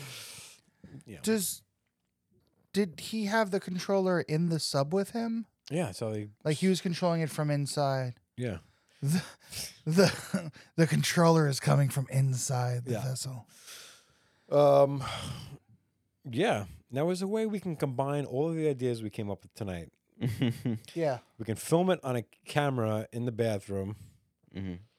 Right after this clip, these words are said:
Speaker 3: Yeah, it's like a
Speaker 1: of
Speaker 3: found
Speaker 1: an,
Speaker 3: footage. It's
Speaker 1: of
Speaker 3: like
Speaker 1: an
Speaker 3: a Blair
Speaker 1: Airbnb,
Speaker 3: Witch,
Speaker 1: of
Speaker 3: like
Speaker 1: an Airbnb, and this guy shows up and he kills the guy's wife who's cheating
Speaker 3: Yeah.
Speaker 1: on the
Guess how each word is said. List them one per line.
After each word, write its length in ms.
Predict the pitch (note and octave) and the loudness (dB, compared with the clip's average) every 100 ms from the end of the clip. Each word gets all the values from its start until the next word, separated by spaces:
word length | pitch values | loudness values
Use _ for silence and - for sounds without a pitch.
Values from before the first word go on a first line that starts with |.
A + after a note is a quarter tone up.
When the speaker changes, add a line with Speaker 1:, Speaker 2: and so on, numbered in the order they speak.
| _ - _ _ A2 | _ -20 _ _ 0
Speaker 3:
Yeah, 120 | A2 | 2
it's 100 | G#2 | 4
like 140 | A#2 | 2
a 40 | A2+ | 6
Speaker 1:
of 120 | C#3+ | 6
Speaker 3:
found 160 | G#2 G#2 | 6 4
Speaker 1:
an, 80 | |
Speaker 3:
footage. 220 | A2+ G2+ G2 | 2 0 4
It's 80 | C#3 | 6
Speaker 1:
of 60 | |
Speaker 3:
like 80 | G#2+ | 6
Speaker 1:
an 60 | A2 | 4
Speaker 3:
a 20 | |
Blair 260 | C3 C3+ - | 6 6 6
Speaker 1:
Airbnb, 140 | B2+ | 4
Speaker 3:
Witch, 320 | B2 A2 C#3+ | 4 2 0
Speaker 1:
of 160 | C3 C3 | 2 2
Speaker 3:
like 100 | C3+ | 2
Speaker 1:
an 60 | |
Airbnb, 840 | B2 B2 G#2+ A#2 G#2+ A2+ A#2 G#2+ G#2+ - - | 2 2 2 0 0 0 0 -2 -6 -10 -8
and 100 | A2 | -6
this 120 | B2 | -4
guy 180 | B2 G#2+ | -2 -2
shows 320 | - G#2 G2 | -2 -2 -2
up 220 | G2+ - | -4 -4
and 80 | G2+ | -6
he 80 | G2+ | -6
kills 280 | - G#2 F#2+ | -4 -4 -4
the 40 | |
guy's 240 | F#2+ F#2+ F#2+ | -6 -6 -6
wife 460 | F#2+ F#2 - - - G2 | -6 -6 -10 -20 -14 -8
who's 600 | F#2+ F2+ F2 E2+ E2 - | -8 -8 -8 -12 -12 -10
cheating 360 | F2+ G2 G2+ | -4 -2 -2
Speaker 3:
Yeah. 60 | F2 | -6
Speaker 1:
on 200 | E2+ E2 | -8 -10
the 160 | E2 | -14